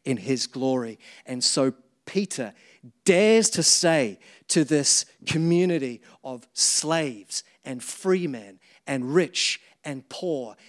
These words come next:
he says to this community, it's this eclectic community, "You are a royal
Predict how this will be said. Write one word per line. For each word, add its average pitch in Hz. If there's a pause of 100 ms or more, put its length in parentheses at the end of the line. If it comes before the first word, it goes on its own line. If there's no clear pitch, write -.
(120)
he 196
says 214
to 190
this 156
community, 175
it's -
this -
eclectic -
community, 139 (360)
"You 247
are 240 (480)
a 127
royal 190